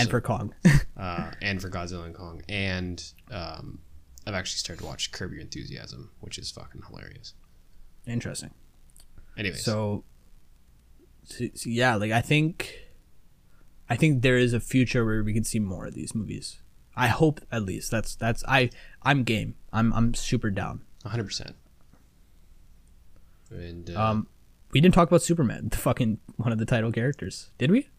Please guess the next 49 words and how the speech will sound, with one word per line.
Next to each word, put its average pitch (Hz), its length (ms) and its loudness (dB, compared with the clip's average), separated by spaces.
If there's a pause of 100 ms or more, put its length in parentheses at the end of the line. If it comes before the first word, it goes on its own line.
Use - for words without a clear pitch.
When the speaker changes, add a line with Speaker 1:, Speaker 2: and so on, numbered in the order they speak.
(440)
Speaker 2:
I 117 100 0
think 131 140 6
we 101 60 -2
kinda 101 180 -2
Speaker 1:
we 151 80 4
Speaker 2:
did. 143 100 -2
Speaker 1:
did. 175 100 2
We 196 80 0
did. 87 200 -2
We 95 80 -2
touched - 340 -10
on 80 80 -12
him. 85 240 -12 (200)
Like, 90 160 -4
Speaker 2:
Kind 117 240 4
of. 113 160 -6
Yeah, 135 220 4
he's 165 200 8
barely 196 420 8
in 160 80 4
it. 165 140 4
I'm 127 160 2
kinda 175 240 4
glad 127 260 6
he's 123 140 4
barely 120 340 2
in 110 80 0
it. 110 160 -2 (680)
Speaker 1:
he, 123 80 2
he 117 240 -2
does 139 240 8
his 120 200 8
super 120 340 4
big, 101 520 0
nice 95 420 2
save 87 360 2
at 87 100 -8
the 85 160 -8
end, 82 240 -10
and 85 140 -8
he's 85 220 -10
really 87 200 -6
cool. 110 160 -2
Speaker 2:
Yeah. 110 320 0
Speaker 1:
And 85 220 -10
his 87 140 -12
laser 87 420 -8
eyes 82 140 -8
are 80 200 -12